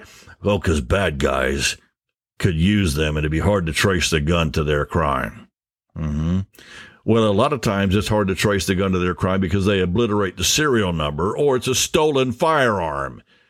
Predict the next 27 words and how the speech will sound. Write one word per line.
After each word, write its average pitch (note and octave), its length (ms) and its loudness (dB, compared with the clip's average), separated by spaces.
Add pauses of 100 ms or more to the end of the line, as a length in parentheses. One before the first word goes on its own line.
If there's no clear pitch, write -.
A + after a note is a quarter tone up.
(680)
And A#2 160 0
the A#2 80 0
search D3 540 0
ends A2 720 0 (580)
at B2+ 200 0
the B2 100 0
person B2+ 400 0
who A#2+ 180 2
lawfully A#2+ 460 0
bought A2 340 0
it - 300 -10 (960)
and A2 160 2
then A2+ 120 2
f-, G#2+ 100 -6
later B2+ 340 2
filed G#2 320 0
a A2 60 0
police B2 360 -2
report, F#2+ 440 -2
if A#3 280 2
they C#3 320 0
noticed C3 440 0
it A#2+ 80 -2
was B2 120 0
gone G2 300 0
at G2+ 80 -2
all. F#2+ 400 -4